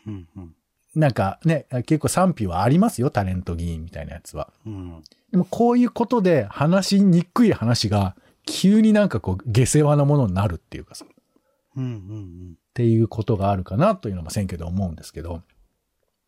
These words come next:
Speaker 2: で、まあ、他にもね、例としては、例えばまあ、今だと戦争っていう話？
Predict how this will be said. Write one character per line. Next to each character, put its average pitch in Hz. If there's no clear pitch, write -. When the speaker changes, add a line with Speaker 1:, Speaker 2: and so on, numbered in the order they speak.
Speaker 2:
で、 123
ま 120
あ、 -
他 160
に 208
も 117
ね、 123
例 147
と 101
し -
て 98
は、 85
例 -
え -
ば 85
ま 92
あ、 87
今 95
だ 85
と -
戦 107
争 139
っ -
て 127
い 127
う 123
話？ 135